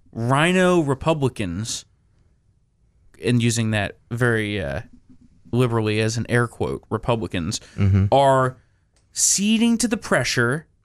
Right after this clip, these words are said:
Speaker 1: not holding the line, and coming out in favor of gun control. And nothing could be a worse idea than doing that.
Speaker 2: Yeah.
Speaker 1: That is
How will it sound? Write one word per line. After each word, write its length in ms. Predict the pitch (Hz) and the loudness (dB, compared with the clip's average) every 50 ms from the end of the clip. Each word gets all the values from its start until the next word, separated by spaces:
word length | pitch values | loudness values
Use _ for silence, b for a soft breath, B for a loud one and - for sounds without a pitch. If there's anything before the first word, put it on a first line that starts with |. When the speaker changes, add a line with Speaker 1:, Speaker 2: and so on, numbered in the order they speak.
| _ _ | _ _
Speaker 1:
not 380 | - 135 131 143 156 180 208 196 | 2 2 4 4 4 2 0 2
holding 380 | - 208 202 202 196 214 214 | 4 4 4 4 4 2 0
the 80 | 226 233 | 0 0
line, 480 | 202 151 131 120 117 113 113 123 151 b b b b b b b | 0 0 0 0 0 -2 -4 -6 -6 b b b b b b b
and 180 | 147 156 151 - | -2 -2 -2 -2
coming 320 | - 185 185 202 196 170 | -2 0 0 2 2 2
out 140 | 151 151 120 | 0 0 0
in 100 | 165 151 | -2 -6
favor 400 | - - - 127 123 117 123 131 | -4 -2 -2 0 0 2 2 0
of 120 | 127 123 | 0 0
gun 220 | 123 160 165 165 147 | 0 0 0 0 -2
control. 460 | 139 127 113 - - 98 78 73 b b b b b b b b | -2 -4 -4 -4 -4 -6 -6 -6 b b b b b b b b
And 360 | - 131 147 147 143 131 139 - - | -2 0 2 2 2 0 -4 -8 -8
nothing 880 | - 143 156 170 190 226 247 269 - - 160 123 110 110 113 123 131 - _ _ _ _ _ _ _ _ | -4 0 2 2 4 2 2 0 -2 -2 -2 -2 -2 -4 -6 -8 -8 -10 _ _ _ _ _ _ _ _
could 260 | - - 247 208 180 | 0 0 0 2 2
be 160 | 208 220 214 | 2 2 4
a 80 | 202 180 | 4 2
worse 520 | 156 143 147 165 190 208 233 233 - - - | 2 2 2 4 4 4 2 2 -2 -6 -4
idea 800 | - 170 180 196 196 196 214 214 180 135 113 92 95 131 - _ _ _ _ _ _ _ _ _ _ _ _ _ _ - | -2 0 0 0 -2 -2 0 0 0 0 0 -2 -4 -6 -8 _ _ _ _ _ _ _ _ _ _ _ _ _ _ -2
than 180 | 135 135 135 127 | 0 0 2 2
doing 260 | 135 127 110 101 92 | 0 0 -2 -4 -8
that. 200 | 65 62 - _ _ _ _ _ _ | -12 -14 -18 _ _ _ _ _ _
Speaker 2:
Yeah. 240 | - 107 101 98 - - - _ _ _ _ _ _ _ _ _ _ _ _ _ _ _ _ _ | 2 2 2 2 0 -2 -10 _ _ _ _ _ _ _ _ _ _ _ _ _ _ _ _ _
Speaker 1:
That 220 | - 127 143 165 165 | -2 0 0 2 4
is 480 | 170 165 160 151 147 139 135 - - | 4 4 4 4 2 0 -2 -6 -10